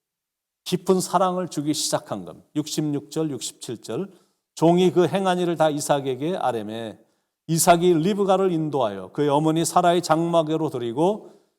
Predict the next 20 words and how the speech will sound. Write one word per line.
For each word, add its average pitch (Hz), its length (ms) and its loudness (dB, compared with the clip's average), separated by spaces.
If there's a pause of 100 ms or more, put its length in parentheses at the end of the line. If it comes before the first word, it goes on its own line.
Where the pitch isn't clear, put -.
(100)
그를 190 260 8
맞이하여 175 500 6
아내로 165 300 4
삼고 165 420 -2
사랑하였으니 135 960 0 (640)
이삭이 196 460 6
그의 196 160 10
어머니를 180 480 6
장례한 151 520 2
후에 156 460 0 (720)
위로를 120 420 -4
얻었더라. 98 500 -10 (1200)
여러분, 165 340 0
이런 190 260 0
모습이 135 580 -6 (280)
비록 147 240 -4
시대는 220 420 -4
바뀌었어도 135 960 -2 (440)
자녀들을 196 680 2
향한 180 480 -2